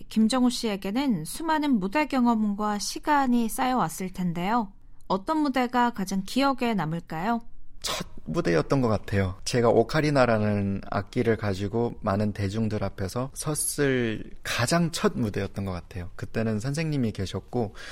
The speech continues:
Speaker 2: 선생님을 통해서 그 무대를 서게 되었는데,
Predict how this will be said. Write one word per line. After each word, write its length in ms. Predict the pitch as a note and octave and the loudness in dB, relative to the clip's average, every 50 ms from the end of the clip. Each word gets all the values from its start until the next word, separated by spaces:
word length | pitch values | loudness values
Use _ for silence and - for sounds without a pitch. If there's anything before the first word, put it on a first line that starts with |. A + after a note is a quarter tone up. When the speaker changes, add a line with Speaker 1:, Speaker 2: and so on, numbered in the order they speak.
| - - - | -16 -14 -8
Speaker 2:
선생님을 600 | - C#3+ C3+ C#3 C#3+ C#3 C#3 C3 A#2+ A2+ G#2+ A2 | -6 -4 -2 -2 0 0 0 2 2 2 0 0
통해서 680 | - A#2 A2+ A2 G#2 - - G2+ G2 G2 F#2+ F2+ - - - - - - - - | 0 0 0 0 0 0 0 -2 -2 0 -2 -4 -8 -10 -12 -12 -12 -12 -12 -10
그 120 | - - | -4 -2
무대를 480 | A2+ - G2 G3 F#3+ G2+ G2 G2+ G2 F#2 | 0 0 2 2 0 2 0 0 -2 -2
서게 260 | - C3+ C3 B2 B2 | -4 -6 -4 -4 -4
되었는데, 560 | A#2 G#2+ G2+ G2 F#2+ F#2+ F#2+ F#2+ G#2+ A2 F#2+ | -4 -2 -4 -2 -2 -4 -4 -2 -2 -4 -4